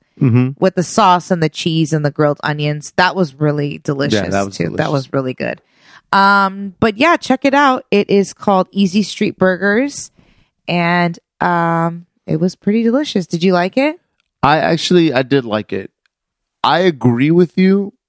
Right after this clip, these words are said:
Speaker 1: that, and I don't know if it's because, 'cause I haven't had a lot of smash burgers.
Speaker 2: Mm-hmm.
Speaker 1: So I don't know if it's because it's so thin and it does get so, like, browned.
Speaker 2: Mm-hmm.
Speaker 1: You know what I mean? Like, you get that crispy, if that enhances the salt.
Speaker 2: Oh, maybe.
Speaker 1: Um,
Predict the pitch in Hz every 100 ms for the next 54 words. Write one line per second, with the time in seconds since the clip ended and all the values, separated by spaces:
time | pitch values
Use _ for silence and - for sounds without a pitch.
0 | _ _ 135 110 113 113 113 113 - _
1 | 127 139 151 165 151 143 139 135 123 -
2 | - 113 - 127 123 123 120 110 - -
3 | _ _ _ _ _ 127 123 135 160 139
4 | 117 113 107 101 101 107 95 104 - 120
5 | 127 143 185 202 170 156 _ 143 170 170
6 | 147 - - - 113 - 156 143 135 -
7 | 135 - 131 127 104 90 104 117 127 117
8 | - 117 113 _ _ _ _ _ _ _
9 | - 110 110 104 101 110 120 139 196 190
10 | 175 165 123 117 117 117 107 95 101 104
11 | 95 95 - 113 - - 104 101 107 -
12 | 98 98 104 101 101 113 101 92 95 -
13 | 95 90 120 - _ 196 202 185 220 208
14 | 190 123 123 120 117 104